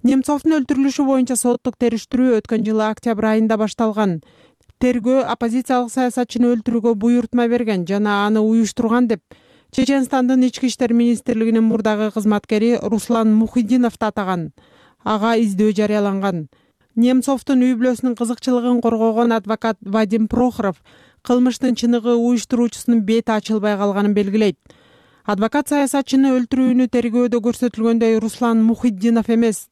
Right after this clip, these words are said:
Түндүк батальонунун мурдагы командири Руслан Керемеев уюштурган деген пикирде.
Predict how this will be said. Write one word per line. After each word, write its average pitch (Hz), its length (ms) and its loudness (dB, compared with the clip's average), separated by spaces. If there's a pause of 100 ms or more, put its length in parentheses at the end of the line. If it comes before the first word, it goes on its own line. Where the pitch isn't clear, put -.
Түндүк 226 340 0
батальонунун 233 600 0
мурдагы 220 400 -2
командири 208 580 0 (280)
Руслан 240 540 0
Керемеев 233 640 0
уюштурган 226 560 -2
деген 202 240 -2
пикирде. 180 460 -6